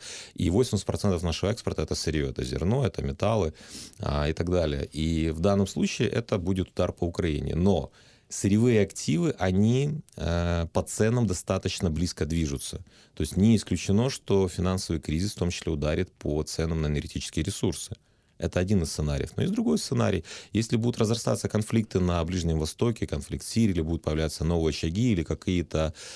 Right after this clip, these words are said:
а, события будут происходить там, в той же Венесуэле, которая является крупнейшей в мире страной по запасам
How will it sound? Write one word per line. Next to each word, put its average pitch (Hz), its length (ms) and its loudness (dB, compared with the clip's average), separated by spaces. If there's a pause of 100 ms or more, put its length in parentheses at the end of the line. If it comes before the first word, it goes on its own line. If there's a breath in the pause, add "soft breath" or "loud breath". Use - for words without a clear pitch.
(140 loud breath)
а, 80 220 0
события 92 380 0
будут 82 200 -4
происходить 80 440 -2
там, - 260 -10
в - 60 -20
той 85 140 0
же 76 120 0
Венесуэле, 78 480 0
которая 76 240 -4
является 76 280 -2
крупнейшей 80 540 -2
в - 40 2
мире 78 200 2
страной 78 440 0
по - 200 -2
запасам 73 580 -4